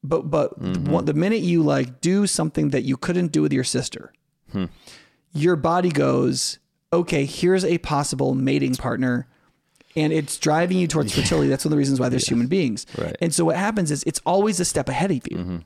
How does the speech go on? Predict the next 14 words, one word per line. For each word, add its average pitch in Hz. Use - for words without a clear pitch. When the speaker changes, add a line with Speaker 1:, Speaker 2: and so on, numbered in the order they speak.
Speaker 1:
Like, 156
arousal 151
is 147
always 156
per-, -
trying 143
to 135
persuade 160
you 196
to 160
have 147
sex. -
Speaker 2:
Yes. -
Right. -